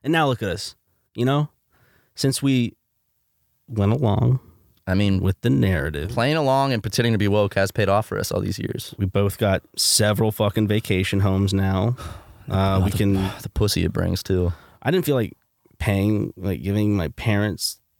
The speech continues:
Speaker 1: too, because what, I mean, it, they, they signed up to have a kid. Like,
Speaker 2: That's the
Speaker 1: the
Speaker 2: thing.
Speaker 1: money
Speaker 2: I don't
Speaker 1: that
Speaker 2: know them shit, man.
Speaker 1: Yeah.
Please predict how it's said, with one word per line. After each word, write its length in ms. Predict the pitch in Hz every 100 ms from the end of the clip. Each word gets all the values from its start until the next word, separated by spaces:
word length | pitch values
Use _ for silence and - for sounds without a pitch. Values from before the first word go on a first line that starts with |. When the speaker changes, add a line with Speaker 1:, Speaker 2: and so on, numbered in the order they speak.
| -
Speaker 1:
too, 180 | 139
because 240 | 135 214 185
what, 160 | 208 160
I 80 | 196
mean, 300 | 214 214 185 - _ _ _
it, 80 | 165 170 139
they, 140 | 175
they 160 | 156 185
signed 380 | 185 175 143 127
up 160 | 135
to 60 | 110
have 120 | 101
a 60 | 95
kid. 460 | - 110 101 95 123 _ _ _ _ -
Like, 140 | 113
Speaker 2:
That's 80 | 196
the 40 | 208
Speaker 1:
the 60 |
Speaker 2:
thing. 100 | 123
Speaker 1:
money 60 | 143
Speaker 2:
I 80 | 175
don't 80 |
Speaker 1:
that 60 | 151
Speaker 2:
know 40 | 127
them 140 | 110
shit, 340 | 85 - 151
man. 300 | - 92 120 127
Speaker 1:
Yeah. 340 | 117 107 78